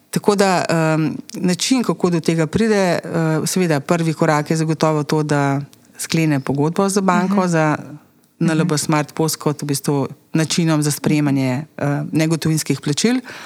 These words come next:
Speaker 1: Kot rečeno, tam nekje do aprila, eh, bomo omogočali, se pravi aprila naslednje leto,
Speaker 2: Mhm.
Speaker 1: bomo omogočali na N L B Smart posih sprejem plačil s karticami. Od aprila dalje pa nekako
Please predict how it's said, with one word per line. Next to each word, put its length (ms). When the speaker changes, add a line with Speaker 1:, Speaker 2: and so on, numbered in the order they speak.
Speaker 1:
Kot 200
rečeno, 400
tam 140
nekje 300
do 300
aprila, 720
eh, 460
bomo 360
omogočali, 840
se 180
pravi 160
aprila 280
naslednje 380
leto, 260
Speaker 2:
Mhm. 160
Speaker 1:
bomo 180
omogočali 580
na 420
N 140
L 140
B 100
Smart 320
posih 320
sprejem 520
plačil 320
s 100
karticami. 640
Od 220
aprila 320
dalje 300
pa 220
nekako 400